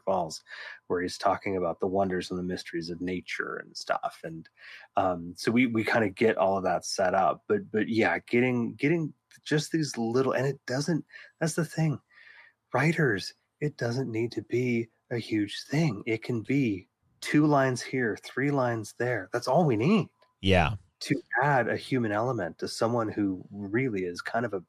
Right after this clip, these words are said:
Speaker 1: beast.
Speaker 2: Yes. Um, I will also say, just, like, on the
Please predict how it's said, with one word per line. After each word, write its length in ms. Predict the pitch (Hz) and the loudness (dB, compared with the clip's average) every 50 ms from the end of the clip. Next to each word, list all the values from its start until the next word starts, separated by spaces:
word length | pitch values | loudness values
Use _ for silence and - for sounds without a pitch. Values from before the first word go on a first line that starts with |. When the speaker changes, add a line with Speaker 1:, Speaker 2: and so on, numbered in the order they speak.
| _ _ | _ _
Speaker 1:
beast. 500 | - 107 - - - - - - - - _ _ _ _ _ | -8 -8 -8 -6 -10 -12 -14 -14 -16 -18 _ _ _ _ _
Speaker 2:
Yes. 520 | - 90 80 - - - - - - - - - _ - _ _ | 0 2 2 2 0 -2 -2 -4 -6 -8 -12 -18 _ -20 _ _
Um, 220 | 113 113 117 113 - | 10 10 10 10 10
I 80 | 123 135 | 8 10
will 180 | 160 190 226 226 | 12 12 12 12
also 260 | 196 170 - - 135 | 12 10 10 8 6
say, 240 | 120 - 139 117 113 | 8 10 10 10 10
just, 300 | 110 110 123 123 - - | 10 8 8 8 8 8
like, 240 | 127 110 101 95 - - _ | 10 10 10 10 6 4 _
on 260 | 107 104 107 110 113 | 8 8 8 8 6
the 420 | 104 107 104 101 98 95 92 87 | 4 4 4 6 6 4 4 2